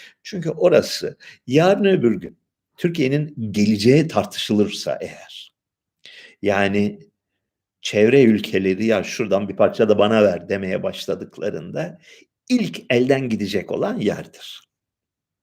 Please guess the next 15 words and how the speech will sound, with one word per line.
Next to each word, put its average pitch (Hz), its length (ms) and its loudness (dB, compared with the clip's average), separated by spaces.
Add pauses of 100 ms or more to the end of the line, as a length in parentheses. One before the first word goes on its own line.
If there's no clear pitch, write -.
(720)
Trabzon, 101 540 2
Rize. 82 280 -10 (1700)
On 139 160 6
dokuzuncu 127 460 4
yüzyılda 107 680 2
bu 175 500 4 (100)
tekrar 151 460 4
ve 156 100 8
tekrar 95 600 -2 (100)
yaşanmıştır. - 920 -12 (1000)
Çünkü 110 880 -6 (1300)
Karadeniz'de 110 1400 -2 (120)
hakimiyetini 107 1080 -4
pekiştirmek 110 800 -4
isteyen 95 640 -8